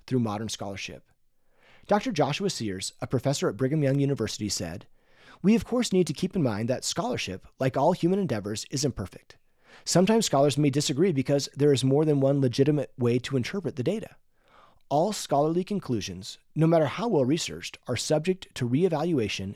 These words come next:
in light of new information, either through prophetic revelation or by updated scholarship."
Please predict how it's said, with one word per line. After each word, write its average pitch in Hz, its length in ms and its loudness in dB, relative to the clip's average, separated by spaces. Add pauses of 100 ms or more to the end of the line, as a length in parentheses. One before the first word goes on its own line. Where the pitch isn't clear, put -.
in 127 120 -8
light 117 200 -2
of 98 100 -6
new 170 280 0
information, 143 560 -6 (720)
either 151 200 6
through 139 220 4
prophetic 135 480 0
revelation 131 640 0 (100)
or 120 120 -6
by 117 180 -4
updated 110 340 -4
scholarship." - 640 -10